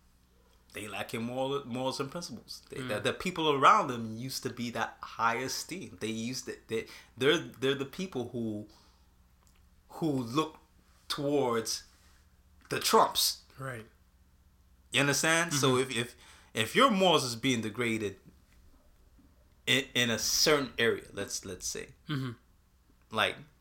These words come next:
Speaker 1: let's face it, who in this day and age really, really has faith in politics like they did, let's say, five years ago? Even, let's say, like they did ten years ago.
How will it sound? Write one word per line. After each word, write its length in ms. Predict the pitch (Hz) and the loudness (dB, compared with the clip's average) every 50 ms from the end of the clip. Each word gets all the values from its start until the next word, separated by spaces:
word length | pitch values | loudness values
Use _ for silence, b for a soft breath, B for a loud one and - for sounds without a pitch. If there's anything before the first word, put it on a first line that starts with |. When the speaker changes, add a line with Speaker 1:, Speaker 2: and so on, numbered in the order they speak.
| _ - - - | _ -20 -14 -2
Speaker 1:
let's 220 | - 127 135 - | 0 2 2 2
face 320 | - - 190 190 180 - | 0 0 0 0 -2 -6
it, 80 | - - - _ B B B B B B B B B B B _ _ _ _ - _ _ _ - | -12 -14 -20 _ B B B B B B B B B B B _ _ _ _ -20 _ _ _ -6
who 220 | - - 233 277 247 | 2 6 8 10 10
in 180 | 220 185 180 | 10 8 8
this 280 | - 254 233 - - - - _ _ 135 | 4 4 4 4 0 -4 -18 _ _ -10
day 220 | 120 127 147 143 135 | 2 4 4 6 6
and 80 | 131 | 4
age 340 | 131 127 120 117 117 - - | 4 4 4 2 0 -2 -4
really, 460 | 107 110 139 185 226 233 214 202 190 | -6 -4 2 4 6 6 8 6 6
really 300 | 165 160 170 160 156 151 | 6 6 6 6 4 2
has 280 | 143 143 139 131 127 - | 2 2 2 2 2 0
faith 460 | - - - 135 120 117 113 - - - - _ _ _ _ - | -4 2 2 4 4 4 0 -4 -12 -20 -20 _ _ _ _ 0
in 140 | 131 117 | 0 0
politics 800 | - - - 139 127 113 107 - - 110 101 - - - - - - _ _ _ _ _ - _ - - - _ _ _ _ _ _ _ _ _ _ - - | 4 8 8 8 8 8 2 0 -2 -4 -2 -2 -4 -6 -6 -8 -12 _ _ _ _ _ -20 _ -20 -20 -20 _ _ _ _ _ _ _ _ _ _ 0 2
like 180 | 117 113 113 - | 2 2 4 2
they 140 | 123 117 113 | 0 0 0
did, 300 | 113 120 113 113 110 107 | 0 0 -2 -2 -2 -2
let's 260 | 107 113 117 - - | -2 -2 -2 0 2
say, 200 | - 107 101 98 | 2 2 0 0
five 360 | - - 110 104 104 98 98 | -4 -4 -2 -2 -2 -2 -4
years 160 | 98 90 90 - | -8 -8 -10 -12
ago? 200 | - - - - - _ _ b b b b b b b b b b b _ _ _ _ _ _ | -12 -16 -20 -20 -20 _ _ b b b b b b b b b b b _ _ _ _ _ _
Even, 240 | - 226 240 202 180 | 8 8 10 10 10
let's 140 | 151 147 139 | 8 8 6
say, 160 | - 151 139 127 | 6 6 6 6
like 180 | 127 117 113 | 6 4 4
they 120 | - 117 110 | 2 0 0
did 240 | - 110 104 - - | 0 -2 -2 -2 2
ten 220 | - 185 220 233 156 | 4 6 6 6 4
years 220 | 123 95 - - | 2 0 -2 -6
ago. 160 | - - - | -10 -12 -14